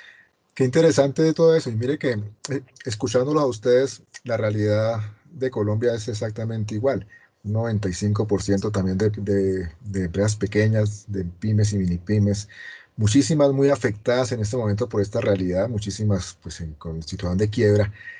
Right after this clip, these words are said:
Y mientras que lo escuchaba a ustedes hablando, pensaba que, que las empresas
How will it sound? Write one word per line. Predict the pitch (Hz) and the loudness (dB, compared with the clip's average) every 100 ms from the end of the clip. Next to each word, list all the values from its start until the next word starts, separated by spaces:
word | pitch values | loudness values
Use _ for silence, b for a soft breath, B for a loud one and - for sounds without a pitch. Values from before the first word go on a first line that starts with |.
| B - | B -4
Y | |
mientras | 117 120 | 2 2
que | 113 | 4
lo | 120 | 2
escuchaba | 110 117 131 | 2 0 4
a | 147 | 4
ustedes | - 160 156 135 | 4 2 2 2
hablando, | 113 120 135 | -2 0 0
pensaba | 117 104 110 123 | 0 0 2 2
que, | 127 120 101 | 0 -2 -2
que | - | -2
las | 101 98 | -2 0
empresas | 107 107 120 143 143 - | -2 -2 0 2 2 -2